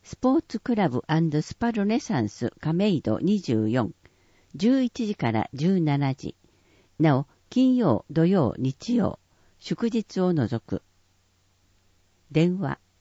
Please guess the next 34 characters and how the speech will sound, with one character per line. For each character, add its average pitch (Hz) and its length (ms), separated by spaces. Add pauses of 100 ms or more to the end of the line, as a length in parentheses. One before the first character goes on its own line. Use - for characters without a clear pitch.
(160)
五 247 220
八 - 380
三 160 360
六 - 400 (140)
一 240 260
三 190 340
零 135 300
一。 - 340 (680)
フ - 100
ァ 202 40
ッ - 20
ク - 120
ス、 - 260 (160)
五 202 200
八 240 320
三 175 340
六 151 400 (220)
一 247 240
三 160 380
零 160 320
二。 135 220 (1300)
問 226 220
い 226 80
合 202 80
わ 196 120
せ 170 120
先、 - 440 (920)
地 262 160
域 143 220
ケ 170 240
ア 202 60
推 202 300
進 180 300
課 - 260